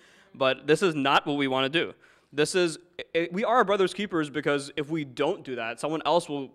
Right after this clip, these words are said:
have a narrative where religion is only violent and can't do anything good. And the fact that all of us are sitting here know right now that we know religion can be a unifying force. And it's up to us to make that the dominant narrative in America right now.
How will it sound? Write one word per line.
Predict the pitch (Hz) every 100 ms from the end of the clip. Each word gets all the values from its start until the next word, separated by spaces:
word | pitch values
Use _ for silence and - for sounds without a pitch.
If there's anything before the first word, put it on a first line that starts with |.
| -
have | 147 131
a |
narrative | 131 131 131 127
where | 123 127
religion | 131 143 147 143
is | 135
only | 123 139
violent | 123 120 131 127 113
and | 120
can't | 127 127
do | 117
anything | 127 123 113
good. | 123 101 - _ _ -
And | 147 147
the |
fact | 143 170 190
that |
all | 135
of | 156
us | 165
are | 151
sitting | - 131
here | 143 170 180
know | 139 151
right | 156 139 135
now | 123 113 110
that | 117 123 147
we | 147 185
know | 175 170
religion | 147 139 139 131
can | 135
be | 127
a |
unifying | 123 123 120 104
force. | 104 92 80 - - _ _ -
And | 147
it's | 156
up | 170
to | - -
us | 131 147
to | -
make | 139 143
that | 135 135
the | 135
dominant | 123 123 120
narrative | 110 113 107
in | 104
America | 104 104 90
right | 101
now. | 92 90